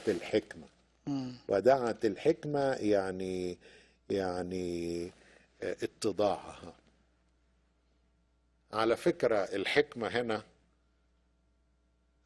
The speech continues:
Speaker 1: عند يعقوب الرسول مرادفة تماما للنعمة عند بولس الرسول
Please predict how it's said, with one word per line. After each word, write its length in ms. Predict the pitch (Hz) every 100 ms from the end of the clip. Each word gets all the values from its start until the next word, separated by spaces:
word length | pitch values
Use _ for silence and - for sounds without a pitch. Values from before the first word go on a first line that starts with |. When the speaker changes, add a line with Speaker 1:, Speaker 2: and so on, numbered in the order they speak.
| -
Speaker 1:
عند 360 | 98 107 98 87 87 85 82
يعقوب 440 | 87 87 113 95
الرسول 600 | - - - 117 117 113 95
مرادفة 640 | 98 101 101 147 - 110
تماما 560 | - 110 113 131 127 117
للنعمة 800 | 110 107 101 107 135 123 117
عند 320 | 110 95 92 92
بولس 380 | 101 101 -
الرسول 420 | 87 78 - 76